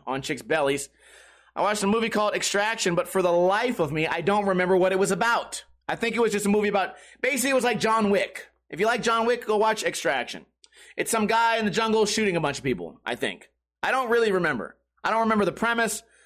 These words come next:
I don't remember the story, which basically means I was either drunk, high,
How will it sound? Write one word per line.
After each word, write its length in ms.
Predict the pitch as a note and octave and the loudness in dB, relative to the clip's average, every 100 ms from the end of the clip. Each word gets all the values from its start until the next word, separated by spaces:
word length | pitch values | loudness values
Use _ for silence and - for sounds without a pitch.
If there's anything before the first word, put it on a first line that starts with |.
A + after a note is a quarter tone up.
| _ _ _ _ _ _ | _ _ _ _ _ _
I 40 | E3+ | -2
don't 140 | G#3 | 0
remember 240 | G#3 G3 | 0 0
the 60 | E3+ | 0
story, 580 | - A#3 A3+ G#3+ G3+ G3 - _ _ | 0 0 2 2 0 -2 -14 _ _
which 280 | - F3+ C#3+ | 0 0 0
basically 300 | G3+ G#3+ G3+ | -2 0 0
means 240 | G3+ G3+ | 2 2
I 80 | F3+ | 0
was 160 | F#3 F3+ | 2 2
either 140 | F3 | 2
drunk, 280 | D#3 G3+ G#3 | 2 0 0
high, 520 | - F#3+ F#3+ F#3+ F#3 | -2 0 2 2 0